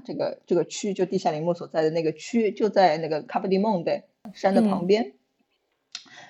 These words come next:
Speaker 1: 然后呢，那个区呢，其实是一个当年在二十年之前是一个犯罪率非常，一个非常高的一个地方啊，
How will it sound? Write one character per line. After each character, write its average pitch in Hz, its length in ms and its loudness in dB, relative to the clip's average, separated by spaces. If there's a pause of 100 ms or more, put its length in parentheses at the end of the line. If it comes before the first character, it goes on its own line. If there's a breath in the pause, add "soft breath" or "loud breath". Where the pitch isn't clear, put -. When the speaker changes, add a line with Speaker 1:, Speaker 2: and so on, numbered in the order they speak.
(120)
Speaker 1:
然 185 100 2
后 226 60 4
呢， 226 120 4
那 269 120 8
个 233 100 6
区 240 280 0
呢， 185 320 4
其 214 240 0
实 185 240 2
是 143 840 0
一 156 100 -6
个 - 440 0
当 190 220 2
年 151 180 0
在 185 80 0
二 175 220 0
十 170 100 -8
年 151 160 -4
之 175 140 0
前 - 240 -6
是 - 100 -6
一 160 80 2
个 - 140 -12
犯 165 180 -2
罪 165 100 0
率 165 120 0
非 185 120 -2
常， 160 220 0
一 156 60 -4
个 - 200 -6
非 175 120 0
常 170 160 -2
高 180 240 6
的 170 100 4
一 147 60 -2
个 143 80 -2
地 147 160 -2
方 139 180 -4
啊， - 280 -10